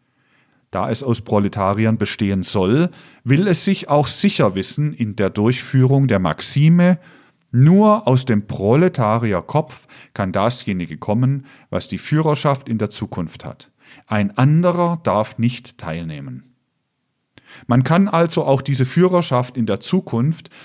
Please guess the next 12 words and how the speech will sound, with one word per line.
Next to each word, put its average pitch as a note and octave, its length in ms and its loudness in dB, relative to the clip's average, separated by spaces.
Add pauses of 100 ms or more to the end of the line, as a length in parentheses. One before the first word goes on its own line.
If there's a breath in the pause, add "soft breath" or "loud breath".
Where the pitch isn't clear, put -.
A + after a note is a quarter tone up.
(120)
nicht E3+ 360 0
etwa A2 440 -2
einer G2 320 -6
Nationalversammlung G#2 1400 -2 (260 loud breath)
oder C#3 420 2
einer G#2+ 300 0
Konstituante D#3 1080 0
aussetzen, E2+ 760 -8 (320 loud breath)
denn B2+ 120 4
eine B2 220 4
solche E3+ 380 0
Konstituante D3 1080 2